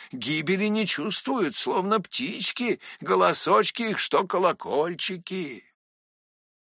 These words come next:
Думает вдова: «Станет зима, и куда я вас тогда подеваю? Хоть бы вас к тому сроку Бог прибрал».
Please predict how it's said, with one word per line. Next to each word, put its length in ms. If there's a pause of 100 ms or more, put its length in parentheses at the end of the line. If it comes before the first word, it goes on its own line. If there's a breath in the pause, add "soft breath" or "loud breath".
(120)
Думает 580
вдова: 560 (840)
«Станет 640
зима, 640 (720)
и 160
куда 420
я 220
вас 300
тогда 420
подеваю? 1040 (540)
Хоть 360
бы 260
вас 300
к 80
тому 380
сроку 800
Бог 720
прибрал». 1000